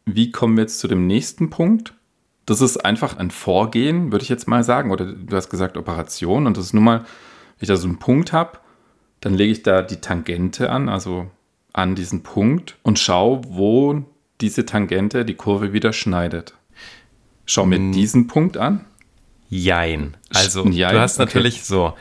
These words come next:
Speaker 2: das ist jetzt ein Spezialfall, den du sagst. Also
Speaker 1: Okay.
Speaker 2: typischerweise, wenn du zwei Punkte addierst, A und B, und A und B sind ungleich voneinander. Das ist die Messeroperation. Da legst du
Speaker 1: Mhm.
Speaker 2: ein Messer durch die Brezel.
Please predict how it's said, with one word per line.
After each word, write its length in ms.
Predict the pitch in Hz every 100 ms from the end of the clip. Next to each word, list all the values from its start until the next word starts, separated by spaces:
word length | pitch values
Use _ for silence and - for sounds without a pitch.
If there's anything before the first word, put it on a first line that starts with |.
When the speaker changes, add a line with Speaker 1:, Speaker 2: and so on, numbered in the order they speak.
| - - - _ -
Speaker 2:
das 240 | 92 -
ist 140 | 113
jetzt 160 | - -
ein 160 | 98 107
Spezialfall, 760 | - 98 - 85 92 - 85
den 160 | 85 82
du 60 |
sagst. 480 | 80 - - - - -
Also 180 | -
Speaker 1:
Okay. 80 | 127
Speaker 2:
typischerweise, 760 | 165 180 170 117 113 123 117 -
wenn 140 | 104 104
du 80 |
zwei 260 | - - 101
Punkte 360 | 117 127 117 95
addierst, 560 | 95 90 82 - - -
A 140 | 95
und 200 | 101 95
B, 300 | - 80 78 - _ _ _ _ _ _ _
und 180 | - 92
A 160 | - 117
und 120 | 113
B 200 | 107 117
sind 240 | 107 110 -
ungleich 380 | 127 101 85 -
voneinander. 580 | 90 82 78 78 80 -
Das 280 | - 110 -
ist 260 | - -
die 60 | 113
Messeroperation. 920 | 101 90 90 80 80 76 - 85 82 - - -
Da 60 | -
legst 220 | 95 98
du 20 |
Speaker 1:
Mhm. 60 | 110
Speaker 2:
ein 40 |
Messer 220 | 104 120 127
durch 180 | 117
die 120 | 113 113
Brezel. 440 | 95 92 - 82